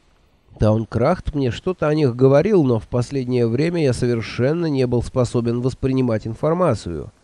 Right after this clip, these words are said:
Да и лектор из него неважный, хотя колдун он грозный, если принять во внимание, что он со мной сделал". "Твой Таункрахт дурак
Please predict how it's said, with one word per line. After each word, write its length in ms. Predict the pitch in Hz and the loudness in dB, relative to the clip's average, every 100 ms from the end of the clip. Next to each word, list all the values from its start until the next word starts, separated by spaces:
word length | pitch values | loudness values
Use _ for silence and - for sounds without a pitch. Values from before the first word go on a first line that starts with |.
| _ _ _ _ _ _ | _ _ _ _ _ _
Да 180 | 104 110 | -2 0
и 120 | 104 | 2
лектор 480 | 107 104 104 - 104 | 2 2 0 0 0
из 140 | 104 | 0
него 220 | 104 107 107 | 0 -2 0
неважный, 720 | 110 107 104 92 92 92 98 - | 0 0 0 -2 -4 -8 -10 -8
хотя 320 | 95 - 160 | -8 0 0
колдун 480 | - 208 165 147 180 | 2 2 2 0 0
он 160 | 185 | 0
грозный, 680 | 135 131 139 147 123 104 104 _ _ _ | 2 4 6 4 2 -2 -6 _ _ _
если 300 | 120 120 - | 0 0 2
принять 420 | 107 123 123 113 | -2 0 0 0
во 120 | 117 120 | -2 -2
внимание, 600 | 117 123 113 123 127 120 | 2 2 2 0 0 -2
что 220 | - 110 | -4 -6
он 140 | 107 | -6
со 160 | 101 117 | -2 -2
мной 220 | 123 117 | 0 0
сделал". 460 | 113 120 104 90 92 _ _ _ _ _ _ _ _ _ _ _ _ _ | 0 0 0 0 -6 _ _ _ _ _ _ _ _ _ _ _ _ _
"Твой 240 | - 147 | 0 2
Таункрахт 600 | 147 151 156 - 185 214 - | 4 2 0 2 2 2 -2
дурак 400 | 151 135 117 | 2 4 4